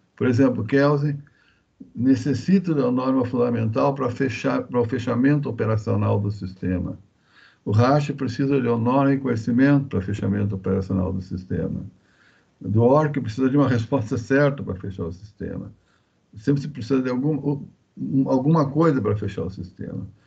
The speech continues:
O problema é que desde o teorema de Gödel, que vai ser citado aí, nenhum sistema operacionalmente fechado encontra consistência interna suficiente para justificar o seu fechamento. Então, é,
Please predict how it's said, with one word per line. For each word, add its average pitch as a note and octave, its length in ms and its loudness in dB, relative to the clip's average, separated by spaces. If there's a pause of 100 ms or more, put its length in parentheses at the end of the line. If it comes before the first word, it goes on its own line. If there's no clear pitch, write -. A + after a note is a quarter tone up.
(260)
O B2+ 80 -8
problema D3 480 4
é C#3 40 2
que D3 100 0
desde D3+ 360 0
o C3+ 60 -2
teorema B2 540 -2
de A2+ 100 -4
Gödel, G#2+ 540 0
que F#2 100 -10
vai F2+ 140 -4
ser F#2+ 180 -8
citado F#2+ 500 -4
aí, A2+ 360 0 (680)
nenhum E3 260 6
sistema C3+ 600 2
operacionalmente A#2 1000 0
fechado A2+ 760 -2 (320)
encontra B2 400 2
consistência B2 640 0
interna A#2+ 520 2
suficiente A#2+ 720 -2
para A2+ 360 0 (340)
justificar A2 500 0
o G#2 40 4
seu A2+ 180 0
fechamento. A2 760 0 (840)
Então, C3+ 540 4
é, A#2+ 680 0